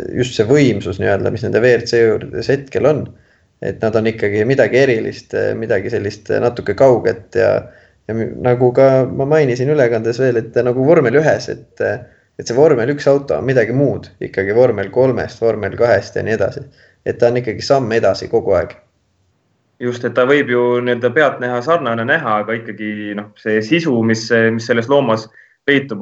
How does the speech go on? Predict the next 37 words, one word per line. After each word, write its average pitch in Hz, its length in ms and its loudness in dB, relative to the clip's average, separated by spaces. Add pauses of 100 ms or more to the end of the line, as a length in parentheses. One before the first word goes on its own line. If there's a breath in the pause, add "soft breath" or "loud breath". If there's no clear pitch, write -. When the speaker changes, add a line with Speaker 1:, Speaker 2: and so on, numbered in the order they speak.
Speaker 2:
on, 110 160 -4
on 113 240 -2
midagi 120 320 -2
palju 127 300 2
erinevat. 101 420 -2
Ise 160 240 0
ma 127 80 -2
olen 123 160 -2
ka 139 80 -4
mõelnud 143 300 -4
selle 165 260 0
peale, 113 300 -2
et, 110 180 -12
eh, - 720 -6
on 139 160 2
ju 127 80 2
räägitud 127 400 -2
ju 110 60 -10
ka 113 80 -12
sellest, 123 480 -4
et 101 100 -14
okei, 123 240 -2
võtame 120 380 -2
näiteks 117 260 -8
need 117 160 -2
R 131 160 -2
viis 127 240 -2
autod 139 320 -4
siis, 107 320 -16
eh, 107 220 0 (100)
baasiks 160 560 2 (480)
ja 117 240 6
saab 120 240 2
ju, 135 140 -2 (260)
noh, 117 80 -12
erinevate 117 600 0
aerodünaamika 117 760 -2